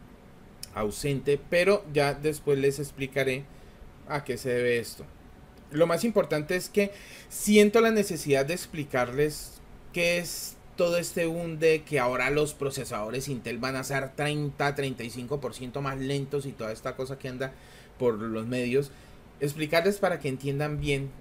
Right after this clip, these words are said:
de qué se trata. Entonces vamos a hacerlo. Eh,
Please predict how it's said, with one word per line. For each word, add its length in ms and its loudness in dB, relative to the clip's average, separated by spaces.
de 160 -4
qué 140 -10
se 160 -8
trata. 260 -10
Entonces 400 -10
vamos 300 -6
a 60 -8
hacerlo. 280 -10
Eh, 960 0